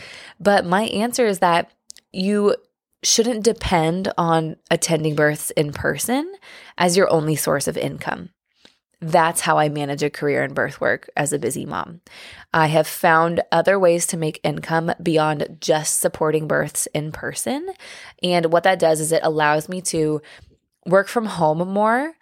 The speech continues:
attend fewer births, so only attend births when they're really, really aligned. And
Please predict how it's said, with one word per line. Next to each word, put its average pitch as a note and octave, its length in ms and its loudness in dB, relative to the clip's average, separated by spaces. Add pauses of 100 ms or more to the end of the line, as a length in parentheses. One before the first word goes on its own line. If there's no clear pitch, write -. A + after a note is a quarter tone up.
(320)
attend F3+ 500 2
fewer F3+ 340 2
births, E3 640 0
so E3+ 280 4
only F#3 320 0
attend E3 440 0
births D#3+ 420 0
when D#3 340 -2
they're D3 240 2
really, D#3 480 2
really D3 380 2
aligned. E3 760 -4 (440)
And E3+ 380 2